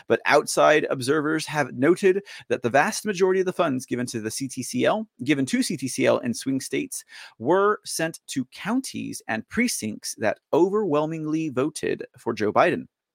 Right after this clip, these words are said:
Yeah, because they were also buying out the election staff, and they were bu-, also buying out all the crooked people. They were already crooked before they decided to help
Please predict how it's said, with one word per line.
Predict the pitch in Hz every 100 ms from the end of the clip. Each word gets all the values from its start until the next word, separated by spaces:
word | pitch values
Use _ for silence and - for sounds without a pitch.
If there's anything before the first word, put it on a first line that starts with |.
| _ _ - -
Yeah, | - 196 160
because | 123 143 120
they | 127
were | 123
also | 117 131 131 156
buying | 135 135 151 165 175
out | 185 185
the | - 214
election | 262 269 277 - - 147
staff, | 131 - 120 73 -
and | 117 117
they |
were | 120
bu-, | 120 123 -
also | 180 196 180
buying | 170 175
out | 180 -
all | 170
the | 185 180 _
crooked | - 202 208 202
people. | - 247 - 165 165
They | 165 190
were | 208
already | 160 185 208 180
crooked | - 247 175 165
before | 160 160
they | 156
decided | 147 156 170
to | 131
help | 110 151 202